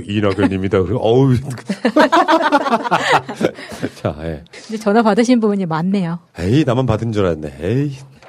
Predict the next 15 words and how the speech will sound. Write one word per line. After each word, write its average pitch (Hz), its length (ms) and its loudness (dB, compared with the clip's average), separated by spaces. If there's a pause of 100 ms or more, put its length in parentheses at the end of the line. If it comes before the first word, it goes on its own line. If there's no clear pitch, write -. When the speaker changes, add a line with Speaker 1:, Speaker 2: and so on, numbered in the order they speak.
Speaker 1:
김샜네. 170 500 2 (160)
예. 82 120 -10 (300)
야수님은 175 400 2
이제 113 480 0
곧 - 260 -4 (220)
도착을 127 340 0
할 139 100 -2
것 151 120 -2
같습니다. 98 420 -6 (140)
예. 78 180 -12 (580)
저 120 100 -4
자리, 131 240 2
저 143 180 0
의자 135 160 0
빼버릴까요? 139 500 0